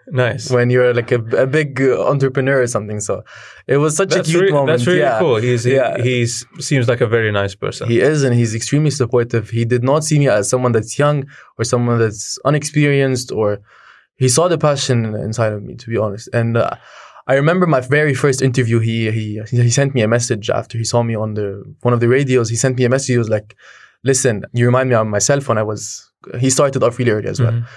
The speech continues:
Speaker 2: He was like, "You remind me of my-, of myself, and just keep going."
Speaker 1: That's awesome. So when you started with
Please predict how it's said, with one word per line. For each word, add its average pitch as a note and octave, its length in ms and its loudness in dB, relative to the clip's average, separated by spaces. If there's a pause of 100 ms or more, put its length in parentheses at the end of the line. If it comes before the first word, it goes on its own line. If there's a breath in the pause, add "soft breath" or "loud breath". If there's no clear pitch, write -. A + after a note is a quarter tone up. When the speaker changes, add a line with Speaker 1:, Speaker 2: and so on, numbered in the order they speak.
(200 loud breath)
Speaker 2:
He B2 100 2
was A2+ 80 0
like, A#2+ 180 0
"You B2 100 0
remind B2 200 2
me A#2 60 4
of G#2+ 100 2
my-, G#2+ 240 -4
of A2 300 2
myself, D3 400 0
and A2+ 100 2
just A#2 180 -4 (360)
keep B2 120 -2 (120)
going." B2 320 -2 (160)
Speaker 1:
That's B2 160 0
awesome. C3 340 0
So C3+ 120 0 (100)
when B2 260 2
you E3 240 4
started B2+ 800 0 (300)
with A2 640 0